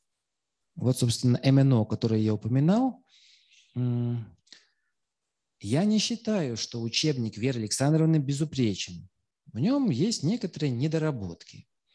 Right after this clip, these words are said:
но их можно легко устранить, э, воспользовавшись дополнительными пособиями. И, в частности, э,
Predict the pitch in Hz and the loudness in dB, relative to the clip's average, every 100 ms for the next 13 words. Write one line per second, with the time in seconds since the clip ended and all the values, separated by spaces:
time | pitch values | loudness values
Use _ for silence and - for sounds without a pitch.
0 | _ _ - 139 220 247 170 190 214 165 | _ _ -6 -2 0 0 0 0 2 0
1 | 135 143 - - 156 120 - 127 139 233 | 0 -2 -4 -2 0 -2 -6 -2 0 0
2 | 285 - _ _ _ _ _ _ - 113 | -4 -10 _ _ _ _ _ _ -14 -8
3 | 110 110 110 107 98 - - - - 120 | -6 -6 -6 -8 -12 -16 -18 -20 -12 -8
4 | 117 - 214 202 180 160 156 - 117 139 | -8 -4 -2 2 2 2 -2 -4 -2 0
5 | 175 170 143 202 202 175 160 147 147 - | 4 4 4 2 2 2 2 0 -4 -4
6 | 107 92 87 85 85 - - 233 254 170 | -6 -6 -8 -8 -12 -14 -4 -4 0 0
7 | 202 202 170 151 143 _ _ _ _ _ | 0 -2 -4 -6 -10 _ _ _ _ _